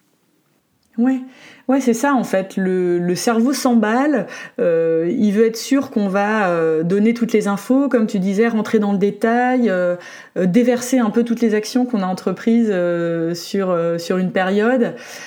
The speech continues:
Euh, alors que, euh, voilà, on le sait déjà, dans un échange, l'interlocuteur, il ne retient qu'une partie de ce qu'on a dit.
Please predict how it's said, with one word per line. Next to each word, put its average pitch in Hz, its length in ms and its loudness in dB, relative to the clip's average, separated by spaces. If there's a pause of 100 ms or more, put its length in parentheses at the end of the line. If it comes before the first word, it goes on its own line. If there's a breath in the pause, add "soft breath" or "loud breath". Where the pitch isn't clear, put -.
(220 loud breath)
Euh, 170 720 -2
alors 180 440 -4
que, - 140 -2
euh, 165 720 0
voilà, 185 240 -2
on 165 80 -4
le 160 160 -2
sait 226 180 0
déjà, 196 260 0
dans 190 200 0
un 165 100 -2
échange, 196 320 -4
l'interlocuteur, 175 720 -4
il 165 200 -2
ne 160 80 -4
retient 165 340 -4
qu'une 170 240 -6
partie 175 400 -4
de 180 100 -4
ce 165 120 -8
qu'on 170 180 -6
a 160 100 -4
dit. 220 300 2